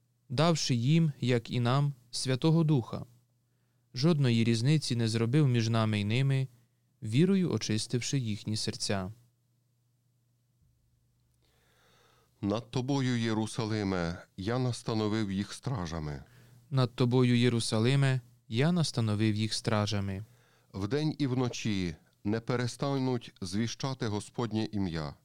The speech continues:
Speaker 1: "Я настановив їх стражами".
Speaker 2: Слава Отцю і Сину і Святому Духу.
Speaker 1: "Над тобою, Єрусалиме, я настановив їх стражами".
Speaker 2: Господь сказав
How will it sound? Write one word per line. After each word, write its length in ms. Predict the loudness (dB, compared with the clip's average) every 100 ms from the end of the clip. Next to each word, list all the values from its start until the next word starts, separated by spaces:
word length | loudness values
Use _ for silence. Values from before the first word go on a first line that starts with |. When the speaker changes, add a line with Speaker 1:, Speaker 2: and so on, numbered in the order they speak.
| _ _ _
Speaker 1:
"Я 280 | -2 2 4
настановив 640 | 2 0 0 0 2 2 0
їх 180 | -2 -4
стражами". 720 | -2 0 0 -2 -4 -6 -8 -14 _ -18
Speaker 2:
Слава 360 | -6 -4 0
Отцю 400 | -2 -2 -2 0
і 80 | 0
Сину 360 | -2 -2 0 0
і 80 |
Святому 500 | -2 -6 -4 -4 -2
Духу. 440 | -2 -4 -4 -10 -12 _ _ _ 0
Speaker 1:
"Над 240 | 0 2
тобою, 460 | 2 4 4 4 4
Єрусалиме, 840 | 2 0 -2 0 2 2 2 0 -6 _ _ -16
я 280 | -2 0 2
настановив 640 | 0 -2 0 0 0 0
їх 180 | -2 -4
стражами". 720 | -4 -2 -2 -2 -4 -8 -10 -14 _ _ _ _ _ _ _ _ _
Speaker 2:
Господь 540 | -6 -4 -4 -4 -4
сказав 540 | -6 -6 -4 -4 -4